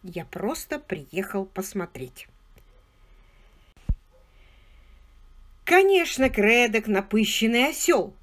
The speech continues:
но все говорили, что она его обожает. Этой осенью я чуть не окочурился, когда увидел, что дети несут домой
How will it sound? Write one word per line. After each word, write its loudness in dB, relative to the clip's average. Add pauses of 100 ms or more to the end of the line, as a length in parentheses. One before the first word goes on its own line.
(220)
но -8
все -2
говорили, 0
что -4
она -6
его 2
обожает. 0 (640)
Этой 2
осенью 0 (100)
я -4
чуть -4
не 2
окочурился, -4 (420)
когда 4
увидел, 0
что -2
дети -2
несут -4
домой 0